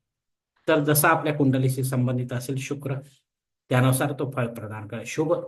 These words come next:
अशुभ किंवा मिश्र स्वरूपाचे हे फळ असू शकते.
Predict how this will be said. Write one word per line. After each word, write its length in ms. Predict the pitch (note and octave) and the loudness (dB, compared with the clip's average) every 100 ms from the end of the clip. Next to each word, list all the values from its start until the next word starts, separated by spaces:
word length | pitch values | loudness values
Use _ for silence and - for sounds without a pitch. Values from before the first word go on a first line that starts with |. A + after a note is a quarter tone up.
| - | -8
अशुभ 280 | C3 B2+ D3+ - - | -4 -2 -2 -4 -10
किंवा 360 | C3 C3 A#2+ - - _ _ | 0 2 2 0 -10 _ _
मिश्र 320 | B2 C#3+ F3 C#3+ | 2 4 6 4
स्वरूपाचे 480 | D3 A#2+ A2 - | 2 0 0 -2
हे 220 | B2+ C3+ C3 | -2 -2 -2
फळ 180 | C3+ C#3+ - | -4 -4 -4
असू 240 | C#3+ C#3+ C#3+ | -2 2 0
शकते. 600 | C3+ - - G#2+ - | -2 -8 -14 -16 -18